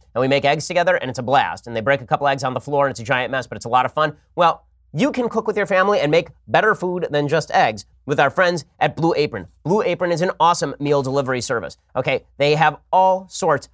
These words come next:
of great stuff. We're talking honey chipotle glazed chicken with poblano and lime rice. We're talking about, I mean, I'm, I'm looking at these meals right here. We're talking about, let's see, sweet chili beef and vegetable stir fry with garlic rice,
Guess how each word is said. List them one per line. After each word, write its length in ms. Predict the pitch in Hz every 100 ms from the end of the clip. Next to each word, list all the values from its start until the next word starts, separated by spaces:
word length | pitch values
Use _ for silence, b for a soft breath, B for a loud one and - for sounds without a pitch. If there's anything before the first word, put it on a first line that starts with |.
| -
of 160 | 139 143
great 240 | 147 151
stuff. 300 | - 117 - -
We're 100 | 147
talking 360 | 185 165 143 -
honey 260 | - 220 233
chipotle 440 | 196 170 185 170
glazed 280 | 156 165 143
chicken 240 | 202 143
with 100 | 120
poblano 500 | 104 139 143 175 190 -
and 160 | 147
lime 220 | 147 151 151
rice. 340 | 151 - - _ _ -
We're 120 | 165
talking 360 | 208 202 196
about, 300 | 175 165 143 - _ _ _
I 60 | 156
mean, 140 | 156
I'm, 100 | 170
I'm 100 | 175
looking 220 | 202 190
at 60 | 170
these 120 | 160
meals 200 | 185 156
right 100 | 165
here. 100 | 175
We're 100 | 151
talking 340 | 170 180 175
about, 260 | 156 139 - _ _ _ _ _ _ _ _ _ _ _ -
let's 180 | 156 -
see, 240 | 113 76
sweet 400 | - 151 220 -
chili 300 | - 208 202
beef 280 | 160 180 185
and 140 | 131 123
vegetable 400 | 185 - 180 147
stir 280 | - 175 170
fry 220 | 147 127
with 180 | 131 104
garlic 380 | 139 165 151
rice, 300 | 147 107 92